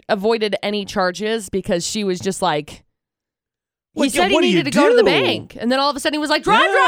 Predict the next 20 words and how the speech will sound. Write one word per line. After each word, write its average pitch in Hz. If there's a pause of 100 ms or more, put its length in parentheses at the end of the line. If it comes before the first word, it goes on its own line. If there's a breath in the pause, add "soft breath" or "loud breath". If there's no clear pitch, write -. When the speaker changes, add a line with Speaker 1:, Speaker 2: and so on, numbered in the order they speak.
Speaker 1:
drive, -
drive!" 466
Speaker 2:
what 415
the 190
heck 214
do 240
you 185
do? 202 (140)
Speaker 1:
So 160
Speaker 2:
I 151
mean, 214
Speaker 1:
there's 170 (1120 soft breath)
Speaker 2:
that 180
dude 165
clearly 147
has 254
Speaker 1:
Uh-huh. 254
Speaker 2:
no 120
friends. 90
Speaker 1:
Yeah. 196